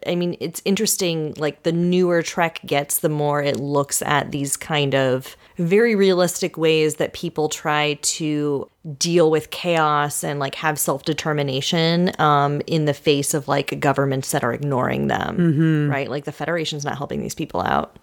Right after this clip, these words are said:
Speaker 2: Mm-hmm. Yeah, the deeper that we get into this, the more I really, like, would like to understand where the Borg collective is. Like, are all of the,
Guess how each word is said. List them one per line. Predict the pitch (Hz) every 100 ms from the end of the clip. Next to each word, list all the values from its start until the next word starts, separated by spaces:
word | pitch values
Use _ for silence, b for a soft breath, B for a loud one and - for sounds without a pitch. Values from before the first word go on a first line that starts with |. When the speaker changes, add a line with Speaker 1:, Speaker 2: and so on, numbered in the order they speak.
| -
Speaker 2:
Mm-hmm. | 160 156 147 143 _ B B B B -
Yeah, | 269 226
the | 190 180
deeper | 233 349 392
that | 339
we | 214
get | 160 147
into | 156 160
this, | 170 165 165
the | 160
more | 151 143 156 160
I | 160
really, | 151 147 147 147 151 147 -
like, | 160 156 - 170
would | 147
like | 139 143
to | - -
understand | 151 147 - 151 143 139 143 139 - _ _ _ _ _ _ _ _ _ -
where | 156 165 156
the | 165
Borg | 139 131 147 147 147 147 143 131 _ _ _ _
collective | - 160 139 135 131 - 165 160 151 - _ -
is. | 170 156 226 277 269 - B B B -
Like, | 170 151 - _ -
are | 180 175 190 190 -
all | 160 170 196 220
of | 190 175
the, | 180 160